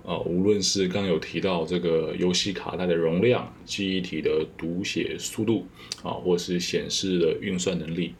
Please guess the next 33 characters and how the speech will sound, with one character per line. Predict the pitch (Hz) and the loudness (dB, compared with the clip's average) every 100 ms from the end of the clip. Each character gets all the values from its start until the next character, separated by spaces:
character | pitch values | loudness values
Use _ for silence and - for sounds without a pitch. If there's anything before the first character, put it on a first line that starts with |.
| - | -10
我 | 80 78 | -4 0
都 | - 110 | 4 4
要 | 170 - | 4 0
同 | - 87 92 | -4 -6 -6
时 | - | 0
的 | 90 | 0
把 | 87 76 | 0 -2
这 | 92 | -4
些 | 87 90 | -2 -2
能 | 80 82 | -2 -4
力 | 87 - | -6 -6
一 | 165 131 | -6 -4
起 | - - | -4 -4
的 | - | -6
做 | - 92 85 | -2 0 0
加 | - 92 87 | 0 0 0
强。 | 90 - - - - - - - | -2 -6 -10 -14 -18 -18 -18 -8
那 | 156 120 92 92 - - | 0 2 2 -4 -10 -4
一 | 113 | 0
次 | 214 | 2
加 | 175 147 | 2 0
强 | 123 92 | 0 0
一 | 92 | 2
样 | 98 | 2
还 | 82 80 | 0 -4
好 | 80 - - | -4 -4 -2
哦， | 90 92 | -4 -2
但 | 113 90 | -2 -2
同 | 87 92 | -2 -2
时 | - 95 | -2 -4
加 | 90 107 | 0 0
强 | 107 82 85 | 0 -4 -4
所 | 90 - | -4 0